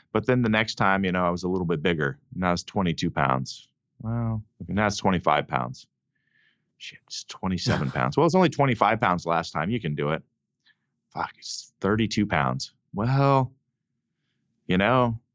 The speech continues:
Speaker 1: it was twenty-seven last time. Let's see if you can do it.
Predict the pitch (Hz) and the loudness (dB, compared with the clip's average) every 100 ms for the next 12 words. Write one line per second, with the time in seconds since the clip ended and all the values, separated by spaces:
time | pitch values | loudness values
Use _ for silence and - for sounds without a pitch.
0 | _ - 110 - 202 185 139 175 139 90 | _ -8 -6 0 2 4 2 2 2 2
1 | 123 - 82 78 82 90 _ _ _ _ | 2 0 -4 -2 -4 -6 _ _ _ _
2 | _ _ _ _ _ _ _ _ _ _ | _ _ _ _ _ _ _ _ _ _
3 | 135 - 190 147 160 139 123 110 67 | -10 -2 0 0 0 0 2 2 0